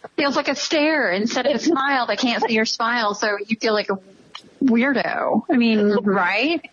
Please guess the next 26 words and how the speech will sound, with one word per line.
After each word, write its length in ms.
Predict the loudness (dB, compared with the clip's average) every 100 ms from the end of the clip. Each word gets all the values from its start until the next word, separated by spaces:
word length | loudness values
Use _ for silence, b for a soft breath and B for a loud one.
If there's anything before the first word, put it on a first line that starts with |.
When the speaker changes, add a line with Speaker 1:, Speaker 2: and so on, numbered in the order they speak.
| -4
Speaker 2:
This 160 | 0 2
is 180 | 2 2
a 20 |
perfect 360 | 2 2 0 0
example. 540 | 0 0 0 2 2
I 80 | 2
was 160 | 0 0
in 100 | 0
Albertsons 640 | 0 0 0 -2 0 2
the 140 | 2 2
other 160 | 2
day, 220 | 0 2
and 80 | 2
there 80 | 2
was 100 | 2
a 60 | 0
guy 320 | 0 0 2
with 180 | 2 2
his, 280 | 0 2
uh, 160 | 0 0
with 120 | 0 2
a 60 |
little 200 | 2 2
cute 240 | 0 0 2
little 180 | 2 2
dog, 520 | 0 0 0 0